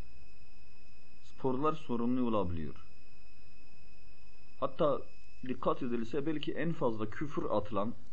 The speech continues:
sporlardan bir tanesi belki de boks veya futbol gibi sporlar olabiliyor.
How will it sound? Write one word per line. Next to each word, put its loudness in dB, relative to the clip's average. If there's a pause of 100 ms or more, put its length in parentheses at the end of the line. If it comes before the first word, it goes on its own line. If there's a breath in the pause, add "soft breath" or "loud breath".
(1120)
sporlardan 2
bir 2
tanesi 0 (1900)
belki 0
de 0
boks 0 (580)
veya 2
futbol 0
gibi 0
sporlar 0
olabiliyor. 0